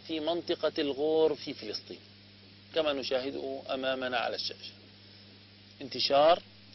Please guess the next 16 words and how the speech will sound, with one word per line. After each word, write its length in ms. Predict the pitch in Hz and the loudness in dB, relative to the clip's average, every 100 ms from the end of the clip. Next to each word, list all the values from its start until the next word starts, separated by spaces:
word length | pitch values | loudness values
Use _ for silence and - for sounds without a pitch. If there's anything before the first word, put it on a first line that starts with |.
| - 135 | -16 -4
نبات 480 | 120 127 139 165 - - | 0 4 6 4 2 -6
العجرم 680 | 135 117 113 135 156 185 233 285 - - - - - | -2 0 0 0 0 0 -2 -10 -20 -20 -20 -20 -6
في 100 | 151 | -2
منطقة 540 | 143 185 185 185 165 160 | 0 -2 -4 -4 -4 -4
الغور 560 | 147 135 151 151 151 - - | -4 0 0 2 -2 -4 -6
في 100 | 156 | -6
فلسطين. 460 | - - - - - - - - - - - - - - - | -6 -12 -14 -18 -20 -20 -20 -20 -20 -20 -20 -20 -20 -20 0
طبعًا 360 | 214 180 180 185 - - - 175 | 2 6 4 2 -10 -20 -14 -2
نبات 320 | 185 196 196 | 4 4 4
العجرم 400 | 165 175 170 160 | 2 4 2 0
كما 280 | 165 160 151 | 0 0 0
تشاهدونه 1000 | 147 147 147 147 151 214 196 165 170 180 | 0 0 2 2 0 0 2 2 0 -2
صورته 680 | - 170 202 196 170 180 175 | 0 4 4 2 0 2 2
أمامكم 520 | 180 226 220 - 180 | 4 4 4 2 2
على 160 | 170 165 | 4 4
الشاشة، 560 | - 202 180 180 175 | 4 4 4 4 2